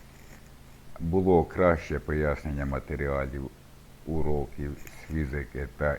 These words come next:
інформатики. Зважаючи на ситуацію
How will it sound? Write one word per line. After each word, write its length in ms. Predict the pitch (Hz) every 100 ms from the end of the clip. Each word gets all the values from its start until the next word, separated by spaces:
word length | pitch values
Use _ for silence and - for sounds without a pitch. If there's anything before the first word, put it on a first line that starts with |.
| -
інформатики. 1080 | 65 67 76 60 65 64 64 87 - 131 123 - - - - - - - - - - - 71
Зважаючи 760 | 82 101 117 120 113 - 85
на 320 | 90 90 85 82 - - -
ситуацію 920 | 85 80 92 87 78 65 - 69 69